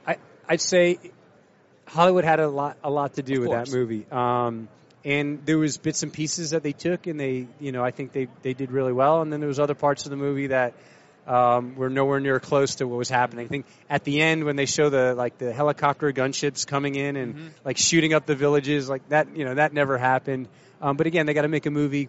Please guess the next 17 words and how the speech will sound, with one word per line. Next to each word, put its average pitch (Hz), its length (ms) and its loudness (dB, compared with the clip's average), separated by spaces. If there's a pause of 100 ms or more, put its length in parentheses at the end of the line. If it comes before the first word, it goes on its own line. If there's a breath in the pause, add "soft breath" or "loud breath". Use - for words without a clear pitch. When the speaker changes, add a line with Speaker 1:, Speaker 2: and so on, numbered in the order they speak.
(100)
Speaker 1:
because 135 320 -6
the 123 260 -8
idea 131 240 -2
of 123 80 -8
making 123 200 -4
a 123 40 -8
movie 123 240 -4
is 107 100 -8
making 120 240 -6
money, 120 320 -6
and 113 180 -14
so 117 140 -8
they 113 80 -6
wanna 113 200 -6
make 113 180 -6
it 107 80 -10
as, 104 180 -8